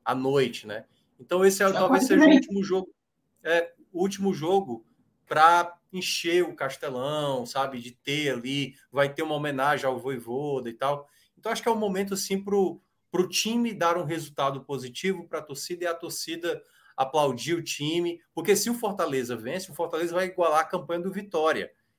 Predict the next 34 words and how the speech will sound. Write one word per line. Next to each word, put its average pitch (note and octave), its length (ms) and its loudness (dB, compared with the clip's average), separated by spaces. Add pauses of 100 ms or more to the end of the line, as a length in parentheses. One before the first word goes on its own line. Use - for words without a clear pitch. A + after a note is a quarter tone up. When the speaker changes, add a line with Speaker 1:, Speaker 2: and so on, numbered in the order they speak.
(120)
Speaker 1:
Então, B3 160 -10
assim, G#3 300 -4
tem A#3+ 160 -2
que A#3+ 120 -14 (280)
fazer E3+ 360 4
do D#3+ 140 -6
jogo F3 300 0
do D#3+ 120 -8
domingo C#3 480 -4
um C#3 120 -2
jogo, F#3+ 560 -2 (400)
sabe G#3 260 0
assim, G3 320 0
de, E3 380 -4
de B2+ 200 -6
algo G3 340 6
positivo. G3 760 0 (320)
Se - 140 -12
o - 20 -12
Fortaleza D#3 500 -2
vai C3 140 0
ganhar A#2 240 -2
ou A2+ 60 -8
não A2 100 -6
a A2 60 -6
vaga G#2+ 200 -6
da G#2+ 60 -6
Libertadores, G#2+ 840 -6 (260)
luta A#3+ 220 -6
até B3+ 160 0
o A#3+ 60 2
fim A3 320 -4
e G#3 60 -4
vo-, F3 300 -6